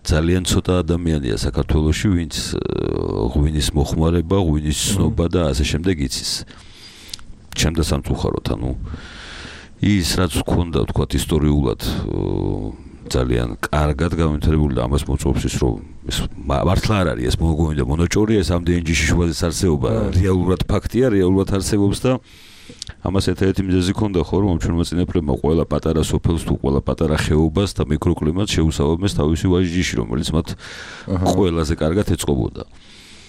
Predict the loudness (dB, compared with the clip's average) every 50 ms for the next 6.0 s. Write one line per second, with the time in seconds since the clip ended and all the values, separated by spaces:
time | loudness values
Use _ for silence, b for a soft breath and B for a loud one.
0 | B B B B B -20 -8 -2 0 0 2 2 0 0 -2 -2 -4 -4 -6 -6
1 | -6 -6 -6 -6 -8 -8 -10 -10 -4 0 0 2 2 2 2 2 2 2 0 0
2 | 0 0 0 0 0 0 0 0 0 0 2 2 2 2 2 0 0 -2 -2 -2
3 | 0 2 2 2 0 0 0 0 -2 0 0 -2 0 0 0 0 2 0 2 0
4 | 0 0 0 0 2 0 0 0 0 -2 -2 0 0 0 0 0 0 0 0 0
5 | 0 0 0 0 0 0 0 -2 -4 -2 -2 -2 -2 -2 0 0 0 -2 -2 -4